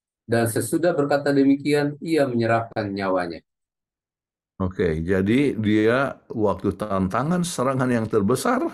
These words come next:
Speaker 2: maka ia tetap berdoa kepada Tuhan. Ia dihadapi kematian dengan tenang. Baik, mengapakah sangat penting untuk berdoa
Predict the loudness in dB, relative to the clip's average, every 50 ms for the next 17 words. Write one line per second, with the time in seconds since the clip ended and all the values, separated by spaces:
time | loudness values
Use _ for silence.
0 | -10 -18 _ _ _ _ -20 -20 -20 -20 -20 _ _ _ _ -4 -2 0 0 -2
1 | -2 -4 -8 -8 -8 -4 -4 -2 0 0 0 0 0 -2 0 0 0 0 2 2
2 | 2 0 0 -2 -4 -4 -4 -4 -4 -2 -2 -4 -2 2 2 2 4 2 2 0
3 | 0 -2 -4 -6 -6 -6 -4 -2 0 0 0 0 -2 -2 -2 -4 -2 0 0 0
4 | 0 0 0 -2 -2 0 -2 -4 -2 0 -2 -2 -2 -2 -2 -2 0 0 0 0
5 | 0 0 0 -2 -2 -2 -4 -6 -6 -6 -6 -6 -6 -6 -8 -8 -12 -14 -20 -20
6 | -20 -20 -20 -18 _ -2 0 2 2 2 0 -6 -16 -20 _ -20 _ -20 -20 _
7 | _ -2 0 0 2 0 0 -2 -2 -2 -2 -2 -2 -2 -2 -2 -2 -2 0 0
8 | 0 2 2 2 2 2 4 4 2 2 2 0 -2 -4 -6 -4 0 2 2 2
9 | 2 2 2 2 2 2 2 0 0 -2 -4 -4